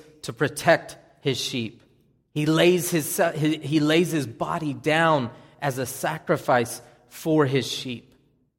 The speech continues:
He recognizes that without his sacrifice, his sheep are vulnerable to attack, that Satan could do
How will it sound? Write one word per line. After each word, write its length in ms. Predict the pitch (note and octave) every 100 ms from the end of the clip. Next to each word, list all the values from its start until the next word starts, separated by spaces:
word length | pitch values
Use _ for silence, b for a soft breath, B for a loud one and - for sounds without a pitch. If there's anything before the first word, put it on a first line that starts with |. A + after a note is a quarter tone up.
| _ _ _ -
He 120 | D#3
recognizes 1000 | C#3 F3 G3+ - F3 E3 D#3 D3+ C3+ C3
that 100 | C#3
without 440 | C3+ C#3 D3+ F#3 -
his 220 | D#3+ C#3+
sacrifice, 1200 | - - D#3+ F3 F3 C#3 - A#2 G#2+ G#2 - - _ _ _ _ _ _ _ _ _ _ _ _ _ _ -
his 240 | D#3+ D#3
sheep 360 | - - F#3+ D3
are 120 | D3+
vulnerable 680 | C#3 B2 D#3 F3 E3+ D3 D3
to 200 | D3 D3+
attack, 560 | C3+ - D#3 C#3+ - - - _ _ _ _ -
that 140 | B2
Satan 680 | - - F#3+ F#3 F3+ D3+ A#2 b b -
could 160 | D#3
do 400 | A#2+ D#3 D#3 D#3